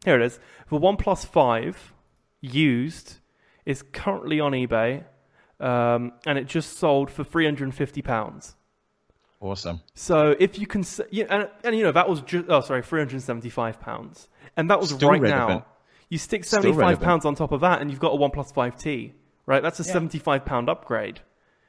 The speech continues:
Speaker 2: Yeah.
Speaker 1: for a one-year-old device or a six-month-old
Speaker 2: Yep.
Speaker 1: device,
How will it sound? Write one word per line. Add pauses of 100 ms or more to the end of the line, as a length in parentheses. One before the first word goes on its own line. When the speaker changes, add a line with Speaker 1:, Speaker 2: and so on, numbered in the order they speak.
(140)
Speaker 2:
Yeah.
Speaker 1:
for
a
one-year-old
device (100)
or
a
six-month-old
Speaker 2:
Yep.
Speaker 1:
device,